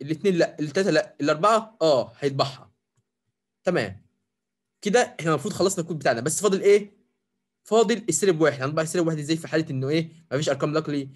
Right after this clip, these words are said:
هعمل هنا فلاج اهو، انت فلاج ايكوال زيرو، تمام؟ هعمل هنا فلاج ايكوال وان. لو خش هنا، هو مجرد ما يخش في الاف ديت،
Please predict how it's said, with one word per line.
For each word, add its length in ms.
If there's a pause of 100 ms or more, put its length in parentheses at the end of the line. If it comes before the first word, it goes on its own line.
(300)
هعمل 300
هنا 260 (280)
فلاج 500 (500)
اهو، 180 (420)
انت 360 (500)
فلاج 520 (1900)
ايكوال 420
زيرو، 360 (720)
تمام؟ 500 (580)
هعمل 240
هنا 300 (200)
فلاج 540 (1000)
ايكوال 520 (540)
وان. 240 (800)
لو 120
خش 280
هنا، 420 (520)
هو 80
مجرد 320
ما 80
يخش 200
في 60
الاف 220
ديت، 460